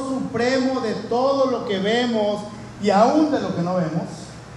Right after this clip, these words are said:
si Él, teniendo el título de propiedad del universo, porque le pertenece el universo, en su calidad de hombre,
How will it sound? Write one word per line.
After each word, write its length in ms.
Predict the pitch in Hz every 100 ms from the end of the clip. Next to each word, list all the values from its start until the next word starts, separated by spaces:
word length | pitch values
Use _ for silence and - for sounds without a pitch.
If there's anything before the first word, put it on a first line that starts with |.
| - - - - - - - -
si 220 | - 208
Él, 420 | 247 285 277 269 262
teniendo 520 | 220 226 262 269 277
el 260 | 262 -
título 480 | 269 269 277 269 247
de 120 | 220
propiedad 920 | - 196 202 196 202 208 233 254 254 175
del 220 | 214 214
universo, 1040 | 220 214 220 247 269 262 - 220 202 202 - - - -
porque 280 | 208 208 208
le 100 | 202
pertenece 800 | 214 196 208 202 220 285 277 262
el 80 |
universo, 920 | 226 202 196 214 240 254 - 202 190 190 - -
en 220 | 214 220
su 200 | - 247
calidad 500 | 233 220 214 220 262
de 140 | 285 277
hombre, 720 | 269 302 294 262 214 175